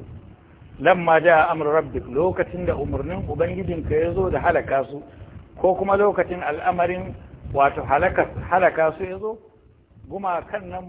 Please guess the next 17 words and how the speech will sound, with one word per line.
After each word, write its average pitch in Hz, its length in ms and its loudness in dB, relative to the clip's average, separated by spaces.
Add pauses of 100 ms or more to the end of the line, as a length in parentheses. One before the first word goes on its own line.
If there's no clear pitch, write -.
(120)
ba 139 100 -8
su - 140 -18 (180)
isa - 340 -6 (580)
ko 208 140 -2
ba 190 140 -6
su 190 80 -18
iya 175 160 -12
yin 160 160 -12
komai 190 340 -10
wurin 196 380 -8
juyar 220 300 -6 (100)
da 175 100 -6
wannan, 165 380 -8 (480)
eh, 139 560 -6
abin 160 200 -10
nan 151 140 -12
halaka 147 460 -6